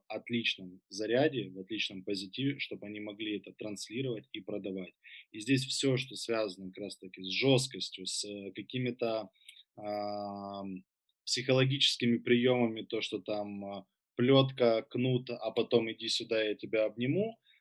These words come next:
это всё не работает, потому что это начинаются эмоциональные качели, они прямо пропорциональны эмо-, качелям в продажах, это никому не нужно, потому что это тяжело оцифровать. А, важен, а,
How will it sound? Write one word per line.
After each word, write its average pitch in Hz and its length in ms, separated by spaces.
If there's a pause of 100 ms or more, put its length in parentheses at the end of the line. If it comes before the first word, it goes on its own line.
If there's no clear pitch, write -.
(200)
это 139 240
всё 139 200
не 135 240
работает, 120 720
потому 110 400
что - 160
это 104 140
начинаются 113 540
эмоциональные 113 640
качели, 135 640
они 113 500
прямо 123 320
пропорциональны 117 800 (180)
эмо-, 113 160 (200)
качелям 110 640
в 104 320
продажах, 127 580 (360)
это 117 260
никому 117 460
не 110 100
нужно, 127 380
потому 104 340
что - 160
это 98 140
тяжело 104 480
оцифровать. 95 580 (420)
А, 107 200
важен, 120 480
а, 107 200